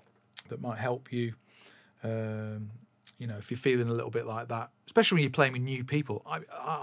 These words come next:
I play with new people a lot still, you know. Um,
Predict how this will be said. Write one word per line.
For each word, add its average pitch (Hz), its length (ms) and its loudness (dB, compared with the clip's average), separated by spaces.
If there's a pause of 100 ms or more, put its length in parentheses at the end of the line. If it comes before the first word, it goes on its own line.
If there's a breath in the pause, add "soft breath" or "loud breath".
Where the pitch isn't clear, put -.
I 180 40 6
play 170 220 4
with 123 140 0
new 123 160 -2
people 113 360 -4
a 107 80 -6
lot 123 300 -4 (340)
still, 127 460 2 (140)
you 120 160 -6
know. 110 160 -8 (720 loud breath)
Um, 104 560 -2